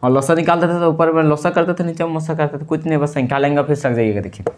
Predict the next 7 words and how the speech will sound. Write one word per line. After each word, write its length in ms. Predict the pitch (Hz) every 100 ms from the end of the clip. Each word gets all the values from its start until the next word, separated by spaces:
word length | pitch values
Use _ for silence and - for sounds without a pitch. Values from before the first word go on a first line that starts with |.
| - - - - - - - - -
पाँच 320 | 143 143 151 147
बटा 320 | 147 131 147
चार, 800 | 147 147 135 135 113 117 123 123 127 -
उसके 200 | 120 139
बाद 140 | 131 127
है 80 |
आपका 720 | 123 127 131 127 123 127 127